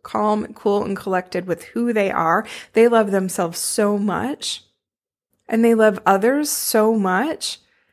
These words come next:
that their ego doesn't even get into the issue. There is no issue other than just what is, and what is, is love. That is the absolute truth. And that's all we're trying to seek back to.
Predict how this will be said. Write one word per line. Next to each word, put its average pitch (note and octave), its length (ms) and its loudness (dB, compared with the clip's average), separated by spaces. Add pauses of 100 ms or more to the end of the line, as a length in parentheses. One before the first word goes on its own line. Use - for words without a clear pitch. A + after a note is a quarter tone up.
(720)
that A3 120 -4
their A#3 180 4 (760)
ego B3 360 2
doesn't A3+ 220 2
even A3+ 260 2
get F#3+ 180 0
into B3 680 -4 (1120)
the F#3+ 280 0
issue. - 540 -4 (840)
There A3+ 80 6
is C4 260 2
no F#3+ 200 0
issue G#3 360 2
other F#3 300 2
than F#3 360 -2
just G3 260 -4
what F#3 180 0
is, F#3+ 340 0
and G3+ 240 0
what G3 160 2
is, A3+ 320 2
is - 280 -4
love. A#3 360 -2 (280)
That A#3 160 2
is A3+ 140 6
the A3+ 120 4
absolute A3 540 0
truth. - 480 -4 (320)
And G3+ 120 0
that's G#3+ 220 0
all A#3+ 180 6
we're B3 120 4
trying A#3 300 0
to A#3 100 4
seek A3+ 280 -6
back - 260 -10
to. - 280 -10